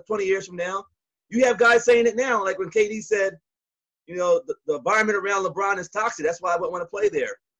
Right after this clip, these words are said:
Kawhi didn't wanna play there. Kyrie didn't wanna play there. They always felt like LeBron gets all the glory when you win, and you don't get none of the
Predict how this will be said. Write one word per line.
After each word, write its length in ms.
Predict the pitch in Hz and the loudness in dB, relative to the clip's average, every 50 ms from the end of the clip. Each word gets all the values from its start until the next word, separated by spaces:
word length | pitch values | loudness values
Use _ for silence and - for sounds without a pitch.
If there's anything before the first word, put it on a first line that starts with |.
| _ _ _ | _ _ _
Kawhi 260 | 147 165 190 220 214 208 | -6 -2 0 0 0 0
didn't 160 | 196 175 170 | -2 -4 -4
wanna 140 | 160 151 147 | -6 -6 -8
play 240 | - - 156 139 131 | -6 -4 -4 -4 -2
there. 260 | 123 123 113 98 95 - - | -4 -6 -6 -8 -8 -8 -4
Kyrie 340 | 196 202 202 190 214 226 | -2 -2 0 0 0 0
didn't 140 | 214 208 185 | 0 0 0
wanna 140 | 170 165 151 | 0 -4 -6
play 200 | - - 151 135 131 | -6 -4 -4 -4 -4
there. 200 | 120 113 101 98 - _ _ _ _ _ _ _ _ _ - | -6 -8 -8 -10 -14 _ _ _ _ _ _ _ _ _ -4
They 80 | 151 185 | 0 0
always 280 | 190 208 214 202 196 - | 2 2 2 2 0 -2
felt 220 | 208 196 175 165 | -4 -4 -2 0
like 120 | 170 170 151 | -2 -2 -2
LeBron 400 | 156 131 117 175 190 202 196 175 | -4 -4 -2 -2 -2 -2 -2 -2
gets 160 | 190 180 - | -6 -6 -2
all 240 | - 170 180 190 202 | -2 -2 0 0 0
the 80 | 202 208 | -2 -2
glory 260 | 165 185 202 208 196 | -2 -2 -2 0 0
when 120 | 185 190 185 | -2 -2 -8
you 100 | 185 170 | -12 -8
win, 220 | 165 160 170 175 | -4 -4 -4 -4
and 100 | 180 175 | -4 -8
you 100 | 151 160 | -8 -8
don't 140 | 180 170 165 | -8 -8 -10
get 100 | 175 160 | -10 -8
none 100 | 165 175 | -8 -6
of 60 | 175 175 | -4 -4
the 100 | 170 | -4